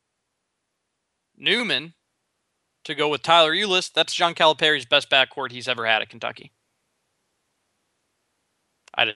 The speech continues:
assume all three would start. It'd be small, but it'd be John Calipari's best backcourt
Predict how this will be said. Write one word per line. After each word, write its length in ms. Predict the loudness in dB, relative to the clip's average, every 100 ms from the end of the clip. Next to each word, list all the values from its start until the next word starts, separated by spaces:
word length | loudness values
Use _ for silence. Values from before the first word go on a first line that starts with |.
| -4
assume 240 | -4 0
all 100 | 0
three 240 | 2 0
would 140 | 0 -2
start. 360 | 2 4 4 2 _ _ _ _ _ _ _ -20
It'd 140 | -14
be 120 | -10 -8
small, 600 | -6 0 4 6 4 0 _ _ _ _ _ _ _ _ _ _ _ _ _ _
but 100 | 2
it'd 120 | 2
be 140 | 2 0
John 280 | 2 2 4
Calipari's 560 | 4 4 2 2 0
best 460 | -2 2 2 0 -12 _ _ -20 _ 0
backcourt 500 | 2 2 -4 -10